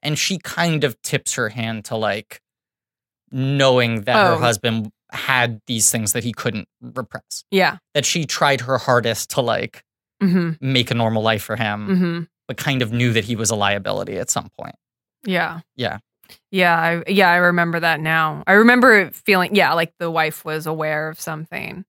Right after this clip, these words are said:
Speaker 2: but not necessarily aware of what was going on between, uh, them at the time.
Speaker 1: Not, like, complicit, but aware that her husband had monstrous tendencies.
Speaker 2: Yeah. Yeah.
Speaker 1: And that it, probably it was,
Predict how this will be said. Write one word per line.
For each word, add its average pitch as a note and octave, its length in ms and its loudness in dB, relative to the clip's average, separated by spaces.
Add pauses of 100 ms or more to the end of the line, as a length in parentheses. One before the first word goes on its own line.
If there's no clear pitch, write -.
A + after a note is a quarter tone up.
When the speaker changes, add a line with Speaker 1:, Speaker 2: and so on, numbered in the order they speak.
(100)
Speaker 2:
but A3 120 4
not B3 280 8
necessarily G#3+ 520 2
aware E3+ 360 2
of D#3+ 80 -6
what D#3+ 140 -4
was E3+ 160 -6
going E3 260 -4
on D#3+ 180 -4
between, E3 600 -10 (720)
uh, C#3+ 380 0
them D3+ 480 0
at - 120 -8
the D#3 80 -16
time. D3 360 -6
Speaker 1:
Not, D4+ 160 2
like, A#3+ 160 0
complicit, G3 760 0
but D3 360 0 (120)
aware D3+ 440 6
that B2+ 140 2
her B2+ 100 2
husband A2 400 -2
had A2 180 -2
monstrous G#2+ 680 -4 (320)
tendencies. G#2 600 -2
Speaker 2:
Yeah. D#3+ 220 0 (480)
Yeah. E3 120 0
Speaker 1:
And A#2 120 0
that B2 200 2 (100)
it, - 300 -20 (300)
probably B2 840 2
it B2 100 0
was, A#2 320 -2